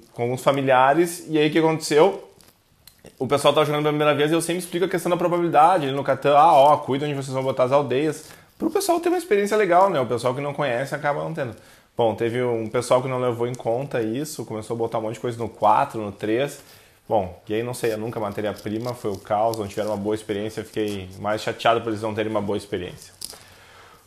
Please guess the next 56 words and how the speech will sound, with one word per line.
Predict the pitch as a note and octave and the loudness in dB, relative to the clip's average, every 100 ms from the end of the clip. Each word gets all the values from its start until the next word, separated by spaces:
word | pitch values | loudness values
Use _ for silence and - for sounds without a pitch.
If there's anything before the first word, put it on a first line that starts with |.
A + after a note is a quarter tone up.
| _ - | _ 0
Muito | G3 | 2
bem, | G3+ D#3 | 4 4
depois | C3 C#3+ F3 | 2 4 2
de | F3+ | 4
Catan, | G#3 G3 G3+ A#3 | 2 4 4 6
teve | A#3 G3 | 4 2
uma | F#3+ F3+ | 2 2
partida | F3 E3 E3+ F3 | 2 2 2 2
de | |
Bang | D3 D#3 F#3+ E3+ | 4 4 2 0
que | |
eu | E3+ | 0
nem | D#3+ F3+ | 0 -2
sei | E3+ E3 | 0 0
se | E3 | 0
dá | C#3 D3 | 0 0
pra | |
chamar | D3 C#3 C3 | -2 0 0
de | C3 | 2
partida, | C#3 B2+ - C#3 D#3 D#3+ | 4 4 2 -2 0 -2
porque | D3+ C#3 | -2 0
estavam | B2+ - - C#3 C3+ | 0 -4 0 2 2
uns | C#3+ | 0
amigos | C3 C3 C3 | -2 -4 -6
aqui | B2 | -6
em | B2 | -6
casa, | B2 E3 G3+ E3+ | -2 0 2 0
a | |
gente | C#3 | -2
tava | - C3 | -2 -2
em | B2+ | -6
sete. | A#2+ - D#3 E3 E3+ - | -10 -4 0 2 0 2
"Ah, | A3 A#3 | 4 6
vamos | A#3 | 4
jogar | A3 A3 | 0 2
alguma | A3 G#3 | 0 0
coisa, | G3+ G#3+ F#3+ | 0 0 0
Eduardo?" | G3 F3 D#3+ D3 | 2 2 2 0
Eu, | |
bah, | E3+ F#3 | -4 -4
na | C#3+ | 0
época, | B2+ D3+ D#3+ | 0 0 0
eu, | D#3 D#3 | 0 -2
o | E3 | -6
que, | - | -4
que | E3+ | -2
eu | E3 | -2
tinha | F3+ | -2
pra | E3+ D#3 | -2 -2
sete | D#3 D3+ | -2 0
jogadores, | D3 D3 D#3+ | 0 0 -2
peguei | D3+ D#3+ | 0 0
o | |
Bang | B2+ A#2+ G#2+ | 2 -2 -2
Card | G2+ A2 G#2 | 0 0 0
Game. | G2 F#2 | -4 -6